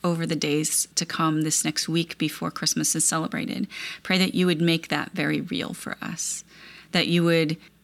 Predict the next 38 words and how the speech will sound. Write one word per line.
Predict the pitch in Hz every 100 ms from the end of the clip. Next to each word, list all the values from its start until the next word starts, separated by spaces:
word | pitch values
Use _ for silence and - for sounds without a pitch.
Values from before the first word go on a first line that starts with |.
| _
maybe | 185 214
change | 220 - 202 190
our | 175
perspective | 170 170 - 156 160 - 160
in | 160
the | 151
ways | 156 151 156 151
that | 156 -
it | 160 -
needs | 160 156 -
to | 190
be | 185
changed | - 202 196 208 208 - - - - -
to | 175
think | - 185
about | 190 185 185
this | - 185 180
or | 175 156 151 -
experience | - - 180 180 185 180
this | - 190 185 -
or | -
participate | - - - - 190
in | 190 190
this. | 190 196 - - - - -
Experience | - 160 - 208 202 165 - -
felt | - 165 -
very | 160 165 165
much | 160 - - 156
like | 156
that | 151 151
was | 160 -
the | 151
word | 160 160
I | -
was | 156 -
supposed | 180 - 185 -
to |
say. | - - - -